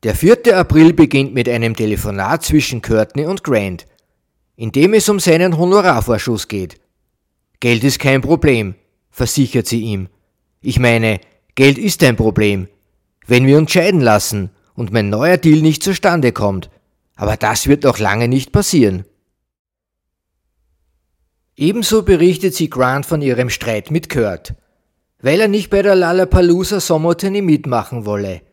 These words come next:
Sie erklärt, dass Nirvana einen Prozentsatz der Eintrittsgelder in Aussicht gestellt wurde,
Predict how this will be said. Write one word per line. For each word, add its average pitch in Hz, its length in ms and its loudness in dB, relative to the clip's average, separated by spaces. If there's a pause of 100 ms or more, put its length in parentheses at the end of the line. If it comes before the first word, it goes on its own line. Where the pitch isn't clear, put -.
(400)
Sie - 180 -4
erklärt, 113 580 -2 (520)
dass 135 180 -6
Nirvana 127 440 -2
einen 165 200 -4
Prozentsatz 139 680 -4
der 143 160 -2
Eintrittsgelder 135 640 -2
in 214 60 -2
Aussicht 139 440 -6
gestellt 120 420 -6
wurde, 104 380 -4